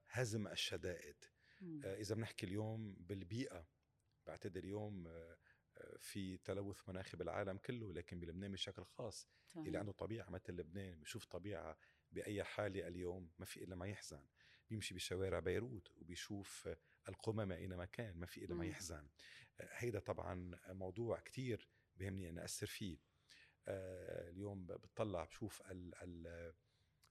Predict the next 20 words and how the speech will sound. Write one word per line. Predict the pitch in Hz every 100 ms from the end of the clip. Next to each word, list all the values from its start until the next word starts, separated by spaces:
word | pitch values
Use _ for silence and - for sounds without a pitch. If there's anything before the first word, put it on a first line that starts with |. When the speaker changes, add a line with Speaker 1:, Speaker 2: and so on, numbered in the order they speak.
| -
Speaker 1:
العجزة | 95 90 110 90 87
ببيروت | 92 101 104 95 - -
أو |
الكبار | 87 - 95 101
بالسن، | 117 - 120 85 71 _ -
Speaker 2:
مم. | 175 147 131
Speaker 1:
آه، | 90 85 78
أوضاعهم، | - 101 92 110 85 82 85 85 80 -
آه، | 85 82 82 82 82 85
بدور | 80 90 90 135 92
العجزة، | 73 92 90 80 80 80 - - - - _
آه، | 92 90 87
كيف | - 104 -
هي | 104 101
مزرية. | 117 98 95 85 87 - _ _ _ -
هالشي | 98 -
بحب | - - 110
أثر | - - -
فيه | - 117 110
أيضا. | 107 90 80